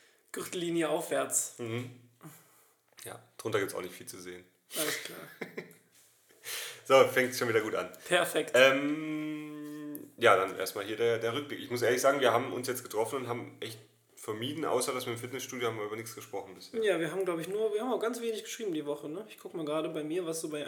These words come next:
Speaker 1: was so bei mir anstand.
Speaker 2: Was ja, glaub ich, nicht an mir lag.
Speaker 1: Nee.
Speaker 2: Also
Speaker 1: Das
Speaker 2: ich
Speaker 1: war
Speaker 2: hab
Speaker 1: diese
Speaker 2: viel
Speaker 1: unsägliche
Speaker 2: geschrieben.
Speaker 1: Hitze.
Speaker 2: Ich hab viel geschrieben.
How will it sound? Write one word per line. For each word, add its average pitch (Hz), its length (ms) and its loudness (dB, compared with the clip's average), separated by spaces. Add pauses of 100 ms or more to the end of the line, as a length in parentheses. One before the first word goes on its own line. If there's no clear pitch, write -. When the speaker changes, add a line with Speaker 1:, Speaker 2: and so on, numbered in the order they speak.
Speaker 1:
was 160 180 -8
so 170 100 -6
bei 156 100 -4
mir 147 160 -4
anstand. - 240 -2
Speaker 2:
Was - 80 -2
ja, 95 80 0
glaub 104 180 -2
ich, - 80 -8
nicht 104 140 -6
an 113 100 -4
mir 127 120 2
lag. 95 240 2 (520)
Speaker 1:
Nee. 165 240 -6 (440)
Speaker 2:
Also - 40 -8
Speaker 1:
Das - 100 2
Speaker 2:
ich - 60 2
Speaker 1:
war 208 100 8
Speaker 2:
hab - 80 10
Speaker 1:
diese 196 140 6
Speaker 2:
viel 190 100 8
Speaker 1:
unsägliche 202 320 6 (140)
Speaker 2:
geschrieben. 160 60 -2
Speaker 1:
Hitze. - 420 -4
Speaker 2:
Ich 117 120 -6
hab 147 120 0
viel 156 180 -2
geschrieben. 110 420 -6